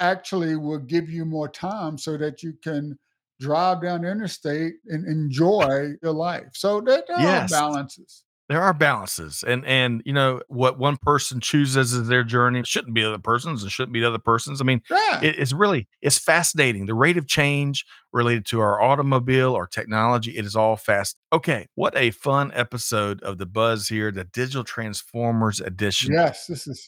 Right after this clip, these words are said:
Speaker 1: yes, great. I really enjoyed this.
Speaker 2: It's kinda like the Baskin Robbins episode today. We had
Speaker 1: <laughs> All
Speaker 2: all
Speaker 1: those
Speaker 2: kinds of
Speaker 1: flavors.
Speaker 2: flavors
Speaker 1: Yes.
Speaker 2: here today. But Kevin, first off, I wanna bring up, this is a really cool graphic. You know, I think this really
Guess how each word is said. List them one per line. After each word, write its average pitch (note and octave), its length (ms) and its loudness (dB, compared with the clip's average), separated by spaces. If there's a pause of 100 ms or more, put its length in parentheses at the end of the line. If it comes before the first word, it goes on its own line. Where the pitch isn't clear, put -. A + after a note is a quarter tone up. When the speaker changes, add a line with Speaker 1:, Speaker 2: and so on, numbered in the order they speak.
Speaker 1:
yes, C#3 540 -2
great. C#3 400 -2 (920)
I C#3+ 60 -6
really F3 320 4
enjoyed C#3+ 640 -2
this. - 360 -18 (280)
Speaker 2:
It's - 80 -18
kinda F#3+ 160 -2
like C#3+ 120 0
the A2 60 -4
Baskin B2+ 500 0
Robbins G#2+ 640 0
episode G#2+ 460 -2
today. F#2 240 -4
We D#3+ 200 2
had A#2 520 2
Speaker 1:
<laughs> - 20 -10
All E3 280 4
Speaker 2:
all D#3+ 140 4
Speaker 1:
those D3+ 100 -4
Speaker 2:
kinds C3+ 480 4
of G#2+ 100 -10
Speaker 1:
flavors. G#2+ 720 -2
Speaker 2:
flavors C#3+ 140 -6
Speaker 1:
Yes. E3+ 340 -2
Speaker 2:
here G#2+ 420 0 (300)
today. G#2 440 -2 (240)
But A#2 120 -4
Kevin, D#3+ 400 0
first D#3+ 260 -2
off, A#2+ 200 2
I - 20 -6
wanna B2+ 140 -2
bring A#2 240 0
up, A2+ 120 -2
this E3 120 0
is - 60 -4
a C#3+ 60 0
really C#3 160 2
cool C3 200 -2
graphic. A2+ 400 2
You G#2+ 60 -2
know, A#2+ 160 4
I G#2+ 60 4
think - 280 -6
this D#3+ 240 0
really C#3 420 2